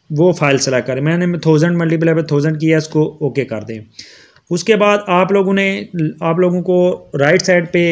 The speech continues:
लेयर्स का ऑप्शन नज़र आएगा, इसके ऊपर डबल क्लिक करें, पहली लेयर को अनलॉक कर लें और आप लोग कोशिश करें इसके ऊपर भी एक और ये नीचे से आप लोगों को नज़र आ रहा होगा क्रिएट न्यू लेयर, इसके ऊपर क्लिक करके न्यू लेयर क्रिएट कर लें।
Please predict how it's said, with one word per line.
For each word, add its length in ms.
लेयर्स 340
का 120
ऑप्शन 260
नज़र 160
आएगा, 220
इसके 200
ऊपर 160
डबल 240
क्लिक 240
करें, 260
पहली 260
लेयर 240
को 200
अनलॉक 540
कर 160
लें 140
और 240
आप 260
लोग 200
कोशिश 300
करें 320
इसके 280
ऊपर 280
भी 120
एक 200
और 220
ये 120
नीचे 260
से 140
आप 160
लोगों 240
को 140
नज़र 240
आ 100
रहा 100
होगा 160
क्रिएट 400
न्यू 400
लेयर, 240
इसके 260
ऊपर 160
क्लिक 220
करके 260
न्यू 180
लेयर 200
क्रिएट 320
कर 160
लें। 160